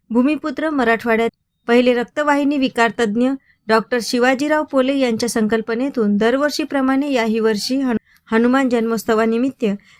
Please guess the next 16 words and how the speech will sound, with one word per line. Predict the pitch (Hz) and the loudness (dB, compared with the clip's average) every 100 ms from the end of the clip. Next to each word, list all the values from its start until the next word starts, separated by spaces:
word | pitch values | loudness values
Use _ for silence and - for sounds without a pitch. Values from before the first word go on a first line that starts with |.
| - | -2
रविवारी | 226 247 285 285 294 311 _ _ | 0 2 2 0 -2 -6 _ _
तेरा | 240 254 302 | 2 2 2
एप्रिल | 294 262 262 247 | -2 -2 -2 0
रोजी | 247 240 294 | 0 -2 -4
सकाळी | 277 220 214 | -4 0 0
अकरा | 220 202 247 269 | 0 -4 -4 -2
वाजता | 269 247 285 | -2 -2 -4
आयोजित | - 214 214 214 - | -2 0 0 -2 -2
केलेल्या | 214 214 226 254 | 0 0 -2 -2
मोफत | 226 208 220 180 | -2 -4 -6 -8
शिबिरात | 226 214 277 208 - _ - | -6 -2 0 -2 -4 _ -4
बरड | 220 262 294 | 0 0 -2
शेवाळा | 294 254 247 | 0 0 0
परिसरातील | 247 233 214 233 220 220 254 262 | -4 -6 -6 -2 -2 -2 -6 -2
एक | 214 208 | -2 0
हजाराहून | 214 208 220 226 240 | 0 0 0 0 -4